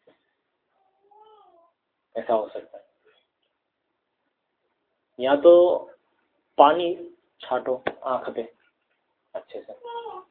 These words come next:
इससे भी नींद जा सकती है। या तो प्रभुपाद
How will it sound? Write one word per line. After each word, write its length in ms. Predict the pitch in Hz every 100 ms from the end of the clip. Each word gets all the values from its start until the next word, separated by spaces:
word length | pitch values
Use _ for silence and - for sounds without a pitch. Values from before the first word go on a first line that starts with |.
| _ _ _ 480 523 587 659 587 - - _ _ _ _ _ _ 330 330 349 359 403 _ _ _ _ _ _ 113
इससे 200 | 104 127
भी 120 | 120
नींद 420 | 123 123 113 110 - _ _ _ _ _ _ 104
जा 140 | 113
सकती 340 | 104 - - -
है। 160 | - - _ 427 415 _ _ _ _ 381 359 339 339 - - _ _ 440 453 453 466 508 508 523 - 139
या 60 |
तो 140 | 139 151
प्रभुपाद 680 | - 180 160 170 165 -